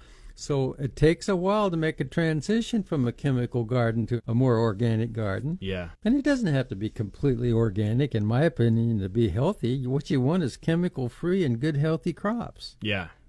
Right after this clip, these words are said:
Speaker 1: That's
Speaker 2: right.
Speaker 1: not necessarily organic.
Speaker 2: Yeah.
Speaker 1: And organic does not necessarily mean that you've got the perfect soil that doesn't have any chemicals in it either.
Speaker 2: Sure.
Speaker 1: There's
Speaker 2: Sure.
Speaker 1: a little fibbing and cheating going on in that business, uh,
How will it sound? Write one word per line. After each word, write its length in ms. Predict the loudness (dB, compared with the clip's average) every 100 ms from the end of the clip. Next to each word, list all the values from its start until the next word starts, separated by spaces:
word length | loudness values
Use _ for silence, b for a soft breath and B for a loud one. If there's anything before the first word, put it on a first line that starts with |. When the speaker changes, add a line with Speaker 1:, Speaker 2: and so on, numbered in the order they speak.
| -2
Speaker 1:
That's 220 | 0 2
Speaker 2:
right. 40 |
Speaker 1:
not 220 | 4 6
necessarily 760 | 6 4 4 -2 4 4 6 4
organic. 760 | 2 2 6 6 4 0 -8 -20 -14
Speaker 2:
Yeah. 280 | -6 -4 -6 -12 _ _
Speaker 1:
And 180 | 0 2
organic 680 | 2 2 2 2 2 0 0
does 180 | 0
not 240 | 0 0 0
necessarily 840 | 0 0 -2 -4 0 2 2 4
mean 340 | 4 4 4
that 80 | 2
you've 220 | 2 0 0
got 220 | -2 -2
the 80 | -6
perfect 500 | -4 -4 -4 -8 -10
soil 340 | -6 -4 -2
that 100 | -2
doesn't 240 | 0 2 4
have 200 | 4 4
any 140 | 2
chemicals 600 | 0 0 0 0 -4 -4
in 140 | -2 -2
it 120 | 0
either. 180 | -2 -2
Speaker 2:
Sure. 280 | -4 -8 -10 _ _
Speaker 1:
There's 200 | -2 0
Speaker 2:
Sure. 80 | 2
Speaker 1:
a 20 |
little 340 | 2 2 2 -2
fibbing 480 | 0 2 4 4 4
and 160 | 4
cheating 380 | 0 -2 -2 0
going 240 | 0 2
on 200 | 2 2
in 140 | 2 2
that 280 | 0 -2 0
business, 540 | 2 2 2 -2 0
uh, 120 | -2